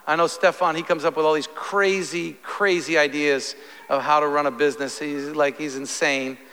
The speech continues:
He's off the charts insane. And, and, and so, so I'll just use you, Stefan. Let's say, Stefan, you were gonna start this brand new business that was totally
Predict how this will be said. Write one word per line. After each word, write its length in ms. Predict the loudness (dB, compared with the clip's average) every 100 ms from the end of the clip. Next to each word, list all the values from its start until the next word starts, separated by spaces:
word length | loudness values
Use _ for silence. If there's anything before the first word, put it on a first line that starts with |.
| -14
He's 120 | -6 0
off 160 | 0
the 80 | 0
charts 380 | 0 2 2 -2
insane. 500 | -10 -4 -4 -4 -10 -16 -20 -18 -16 -2
And, 200 | 0 2
and, 200 | 0 2
and 200 | 0 0
so, 380 | 2 2 2 -8
so 320 | 0 2 4
I'll 160 | 4 2
just 220 | 0 -2
use 200 | -2 -2
you, 120 | -2
Stefan. 360 | 0 -2 0 0
Let's 140 | -2
say, 200 | 0 0
Stefan, 380 | 2 0 0 -2
you 100 | -2
were 40 |
gonna 160 | -2 -4
start 260 | 0 0
this 140 | 0 -8
brand 340 | 0 0 0
new 100 | -4
business 360 | -4 -4 -4 -2
that 160 | 0 2
was 160 | -2
totally 460 | -2 0 2 2